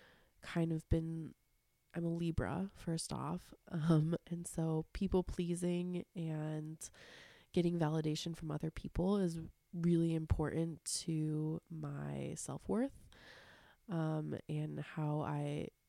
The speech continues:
you know, view myself. I want to be needed. That's, like, really important to me. And so often what can happen is hanging on to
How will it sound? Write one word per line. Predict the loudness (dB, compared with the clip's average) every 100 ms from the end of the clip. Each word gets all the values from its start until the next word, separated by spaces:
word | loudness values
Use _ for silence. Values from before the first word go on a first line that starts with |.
| -10
you | -4
know, | -2 -2
view | 0 2
myself. | 4 4 4 2 2
I | 2
want | 2 2 -2 -2
to | 0
be | 2
needed. | 2 4 8 8 8
That's, | 4 0
like, | 0 2
really | 4 6
important | 4 0 0 0 0
to | 0
me. | 4 4 4 -2 -14 -14 -6 0
And | 6
so | 8
often | 8 4 4
what | 4 4
can | 2 -4 -6 -10 -2
happen | 2 6 8 8 6 0 2
is | 4 4
hanging | 2 2 2 0 -2
on | -2 -2 -4 -6 0
to | 2 4 4 2